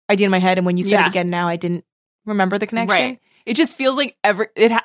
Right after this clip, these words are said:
Speaker 2: one, it happens on T V. All, it happens in real life a lot. So anyone who's had a baby probably is familiar with it.
Speaker 1: Yeah.
Speaker 2: And then it happens on T V all the time. And I was just like, "Yeah, no, I get it."
Speaker 1: Also,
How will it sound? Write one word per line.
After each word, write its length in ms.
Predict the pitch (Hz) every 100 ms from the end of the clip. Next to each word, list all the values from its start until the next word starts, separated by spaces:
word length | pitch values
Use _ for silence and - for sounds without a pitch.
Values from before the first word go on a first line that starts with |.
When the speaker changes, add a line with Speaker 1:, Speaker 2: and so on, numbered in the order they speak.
| _
Speaker 2:
one, 280 | - 254 311
it 100 | -
happens 180 | 220 220
on 80 | 240
T 80 | 226
V. 200 | 202 -
All, 140 | 170 -
it 120 | 220
happens 200 | 269 381
in 60 | 339
real 140 | 254
life 160 | 220 -
a 40 |
lot. 280 | 127 170 - _ _ -
So 140 | 226 -
anyone 240 | 277 339
who's 100 | 330
had 120 | 269 202
a 40 |
baby 220 | 180 160
probably 420 | - 127 143 139
is 140 | 131 -
familiar 380 | - 143 73 -
with 160 | 165
it. 200 | 254 - -
Speaker 1:
Yeah. 260 | 220 202
Speaker 2:
And 140 | 233 240
then 240 | 240 233 - _ _ -
it 40 |
happens 200 | 262 302
on 40 | 294
T 80 |
V 160 | 269 247 -
all 120 | 220 226
the 80 |
time. 320 | 226 214 165 -
And 80 | -
I 20 |
was 120 | 220
just 100 | 240
like, 180 | 226 - _ _ _
"Yeah, 280 | 277 262 190 _ _ _ -
no, 160 | 262
I 80 | 254
get 220 | 226 254
it." 280 | 104 - _ _ - -
Speaker 1:
Also, 240 | 359 415